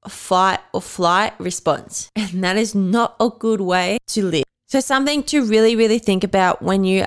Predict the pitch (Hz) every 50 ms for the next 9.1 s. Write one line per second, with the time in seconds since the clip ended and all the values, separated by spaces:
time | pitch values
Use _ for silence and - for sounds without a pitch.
0 | - - 175 175 170 175 170 165 165 - 254 277 311 311 - - 302 302 302 294
1 | - - 202 226 240 269 - - - 208 185 - 185 196 247 240 - 160 147 143
2 | 147 147 - _ - 202 214 220 220 - - - - - - - 233 226 220 220
3 | 226 226 220 220 220 - - - - - - _ _ _ _ _ _ - 180 233
4 | 262 311 359 349 330 339 339 339 - - 240 247 254 254 220 - - - _ _
5 | _ _ _ - 180 180 214 262 269 233 262 262 226 214 208 202 220 247 302 311
6 | 302 - - 254 233 - - 180 180 185 214 240 254 247 - _ - 233 247 247
7 | - - 202 175 180 202 226 220 208 - 214 - - - - 170 180 - - _
8 | _ - 170 175 - - 160 139 - - 190 190 - 214 202 196 185 180 175 -
9 | - -